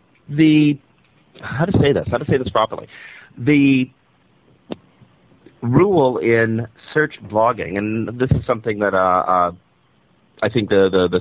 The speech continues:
search world owes to Danny Sullivan, has always been: act like a journalist, act like a, uh, act like, like you're giving the most accurate information possible.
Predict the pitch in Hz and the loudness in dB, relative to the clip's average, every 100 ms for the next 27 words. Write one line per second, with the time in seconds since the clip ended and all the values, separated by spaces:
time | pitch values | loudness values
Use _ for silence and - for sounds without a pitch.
0 | - 107 - 104 98 95 98 95 - - | -2 -2 0 2 2 2 0 0 -4 -2
1 | 95 90 - 107 139 87 104 101 104 101 | -2 -2 -2 0 0 -2 -2 -2 2 0
2 | 98 95 - 127 87 90 - 95 98 - | 0 -6 -4 -2 -2 -4 -4 -2 -2 -2
3 | 104 101 95 104 110 85 - - 73 - | -4 -4 -2 -2 -2 -4 -8 -6 -6 -4
4 | 104 95 98 95 92 87 90 85 - _ | -4 -2 0 0 2 2 0 -2 -18 _
5 | - _ _ _ _ _ _ 110 110 110 | -20 _ _ _ _ _ _ -2 -2 0
6 | 117 101 - 104 104 101 98 101 98 87 | 0 0 -4 -2 -2 -2 0 2 2 -2
7 | _ _ 90 131 117 95 92 _ 107 104 | _ _ -2 -2 -2 -6 -8 _ -6 0
8 | 98 - - 101 107 113 107 - 107 107 | -2 -2 -2 0 0 -2 -2 -2 -8 -6
9 | 98 92 - 98 123 139 127 80 | -4 -4 -6 -4 0 0 -4 -12